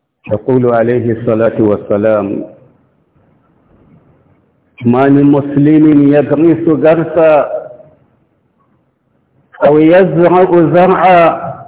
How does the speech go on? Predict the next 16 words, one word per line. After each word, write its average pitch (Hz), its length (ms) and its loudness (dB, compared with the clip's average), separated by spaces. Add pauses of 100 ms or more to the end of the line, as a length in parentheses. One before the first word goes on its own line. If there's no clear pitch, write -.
(1600)
فيأكل 123 680 -2
منه 123 380 -2
طير 127 840 0
أو 127 240 -2
إنسان 139 1000 2 (100)
أو 139 160 2
بهيمة 139 800 0 (1500)
إلا 113 280 0
كان 120 400 -2
له 113 400 -2
به 104 480 -2
صدقة، 107 720 -4 (1800)
فلا 135 280 2
يسرق 190 680 0
منه 185 460 2
إنسان 185 1040 0